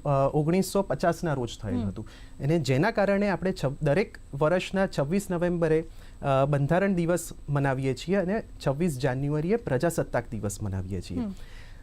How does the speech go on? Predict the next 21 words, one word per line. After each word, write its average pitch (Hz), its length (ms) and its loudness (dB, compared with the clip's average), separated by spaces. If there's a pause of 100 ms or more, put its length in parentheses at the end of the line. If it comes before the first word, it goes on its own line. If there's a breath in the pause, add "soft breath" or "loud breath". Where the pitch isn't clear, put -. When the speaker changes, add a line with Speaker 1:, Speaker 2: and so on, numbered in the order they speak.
(380 loud breath)
Speaker 1:
આપણા 185 300 2
ભારતના 196 600 2
બંધારણમાં 190 840 4 (840)
દરેક 143 300 2
નાગરિકના 190 580 2
અધિકારો 185 600 2
તો 202 180 2 (340)
મેન્શન 170 400 2
અંદર 185 220 2
થયેલા 240 400 2
જ 127 100 -2
છે, 92 240 -6 (340 soft breath)
પણ 196 120 2
સાથે 180 300 0
સાથે 208 260 2
તેમની 196 260 2
જવાબદારીઓ 196 720 2
પણ 208 200 2
અંદર 165 320 2
દર્શાવેલી 117 600 0
છે. 95 140 -8